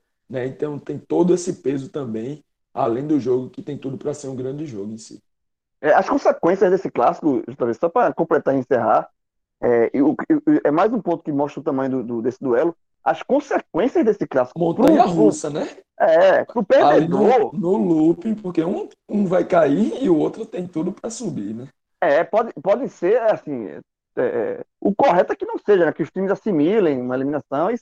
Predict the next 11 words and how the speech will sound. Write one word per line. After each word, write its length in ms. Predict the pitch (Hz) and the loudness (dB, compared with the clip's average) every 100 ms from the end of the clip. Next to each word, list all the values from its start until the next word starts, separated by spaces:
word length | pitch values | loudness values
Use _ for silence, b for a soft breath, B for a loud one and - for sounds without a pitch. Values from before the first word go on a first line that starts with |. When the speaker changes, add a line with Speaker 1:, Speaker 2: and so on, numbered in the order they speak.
| - | -2
Speaker 2:
toquem 240 | - - | 0 2
a 40 | 185 | 0
Speaker 1:
Exatamente, 220 | 269 254 | 0 0
Speaker 2:
temporada. 480 | 156 151 151 143 - | 2 4 4 4 -2
Speaker 1:
exatamente. 580 | - 110 101 165 170 135 | -6 -10 -10 -10 -4 2
Speaker 2:
Mas, 320 | 156 180 214 - | 6 6 4 0
mas 320 | 151 151 165 | 0 2 2
a 40 | |
gente 180 | 214 - | -2 0
sabe 240 | 170 165 208 | 0 0 -2
como, 240 | 247 | -6